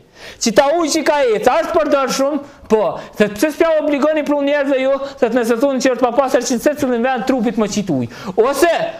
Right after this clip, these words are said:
kur të lohesh, mus me qit ujt unë krye dhe tani mu vërku me qëta ujt,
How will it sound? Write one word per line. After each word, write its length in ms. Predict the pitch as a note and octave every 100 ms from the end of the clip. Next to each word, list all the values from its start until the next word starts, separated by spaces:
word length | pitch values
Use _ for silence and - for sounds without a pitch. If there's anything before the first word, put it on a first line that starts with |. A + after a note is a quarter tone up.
| -
kur 160 | C4+ C4+
të 140 | D#4
lohesh, 540 | F4 D#4+ B3+ C4+ D#4 - - - _
mus 240 | F#3+ A3+ A#3
me 140 | C4
qit 220 | A#3 D#4+ E4+
ujt 220 | E4+ E4
unë 120 | D4+ C#4+
krye 180 | E4
dhe 200 | E4 D4+ D4+
tani 180 | D4+ D4+
mu 120 | D4+ C#4
vërku 320 | D4+ - D#4
me 160 | D4 C#4
qëta 240 | D4 C4
ujt, 300 | C#4+ E4 -